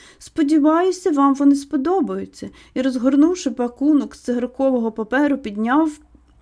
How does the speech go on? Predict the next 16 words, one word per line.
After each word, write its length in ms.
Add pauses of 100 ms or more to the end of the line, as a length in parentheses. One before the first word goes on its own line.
(240)
пальцями 520
тонкі, 440
як 260
павутинка, 760 (200)
штучки, 800 (280)
одна 420
з 60
яких 320
незабаром 560
вже 180
лежала, 500
немов 340
вуаль 420
з 100
легких 460
сніжинок, 680